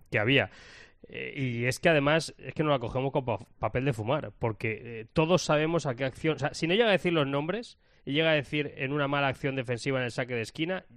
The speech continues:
todos <laughs> sabemos que, que la lía Foulquier, no sé quién y no sé cuál. Y los entrenadores, en las ruedas de prensa post partido, siempre dicen que cuando han recibido un gol no hemos estado bien, esa acción no ha estado bien defendida,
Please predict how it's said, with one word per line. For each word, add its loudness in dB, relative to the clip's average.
todos 2
<laughs> -6
sabemos 4
que, -2
que 0
la 2
lía 0
Foulquier, 0
no 0
sé -4
quién 2
y 0
no 0
sé 0
cuál. 2
Y 2
los 2
entrenadores, 0
en -6
las -4
ruedas 0
de 0
prensa -2
post -2
partido, 2
siempre -2
dicen -2
que -8
cuando -4
han -6
recibido -2
un -4
gol 0
no 0
hemos 0
estado 0
bien, 0
esa -2
acción -4
no 0
ha 0
estado -2
bien -2
defendida, 0